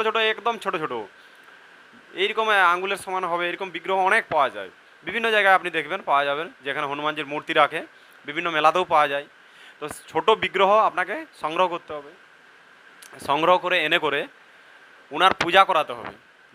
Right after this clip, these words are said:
মঙ্গলবার অথবা শনিবারের দিন। তবে মঙ্গল করলে খুবই ভালো হয়, মঙ্গলবার করলে। তো মঙ্গলবার আপনারা পূজা করাবেন। আচ্ছা, পূজাটা কাকে দিয়ে করাবেন?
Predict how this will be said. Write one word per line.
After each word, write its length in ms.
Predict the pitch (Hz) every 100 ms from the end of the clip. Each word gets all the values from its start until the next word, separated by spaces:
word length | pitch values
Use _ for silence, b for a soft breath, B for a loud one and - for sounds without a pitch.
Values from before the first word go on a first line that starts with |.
| 113
মঙ্গলবার 520 | 143 170 196 202 220 208 143
অথবা 220 | 156 190 180
শনিবারের 360 | 160 156 147 131
দিন। 100 | 120 117
তবে 140 | 156 147
মঙ্গল 260 | 147 170 196 196 185 180
করলে 200 | 180 190 214 -
খুবই 180 | 151 175 147
ভালো 120 | 147
হয়, 120 | 139 156
মঙ্গলবার 340 | 143 147 147 143
করলে। 200 | 139 135 208 - B B
তো 60 | - 135
মঙ্গলবার 380 | 156 175 196 196
আপনারা 200 | 190 196 196
পূজা 160 | 170 160
করাবেন। 240 | 147 131 120 139
আচ্ছা, 140 | 175 -
পূজাটা 280 | 156 180 190
কাকে 180 | 180 170 214
দিয়ে 120 | 196
করাবেন? 280 | 185 180 185